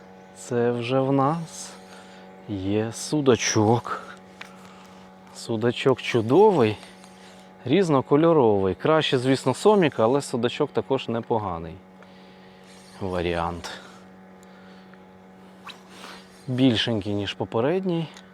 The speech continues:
мабуть. Але це не точно.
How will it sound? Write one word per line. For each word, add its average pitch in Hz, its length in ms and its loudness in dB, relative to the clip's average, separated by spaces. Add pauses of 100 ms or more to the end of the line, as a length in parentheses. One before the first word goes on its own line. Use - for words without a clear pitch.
(800)
мабуть. 110 720 2 (960)
Але 117 240 -4
це 123 200 -8
не 127 120 -6
точно. 90 520 -10